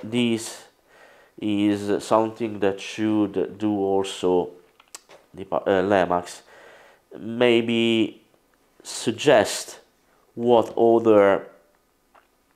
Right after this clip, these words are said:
uh, buildings or what other products can be, uh, coordinated with this building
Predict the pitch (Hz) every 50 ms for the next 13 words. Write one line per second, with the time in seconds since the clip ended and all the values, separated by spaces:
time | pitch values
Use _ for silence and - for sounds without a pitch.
0 | _ _ _ - - _ - 101 95 92 90 87 85 80 - - 95 98 120 123
1 | 120 110 95 101 95 95 92 - - 92 95 92 95 98 101 98 113 107 107 110
2 | 107 101 101 101 95 92 - - - - - - - 110 104 101 95 92 90 -
3 | - - - - - 98 92 90 92 92 95 95 90 85 - - - - - -
4 | - - _ _ _ - - 87 82 80 73 71 67 65 65 69 53 - - _
5 | _ _ _ _ _ _ _ _ - - - - 104 104 104 104 104 104 104 117
6 | 123 123 117 - 78 71 - - - - - 90 87 82 - - - - _ -
7 | 90 92 87 80 82 82 - - - 90 82 71 71 71 78 80 80 82 - -
8 | -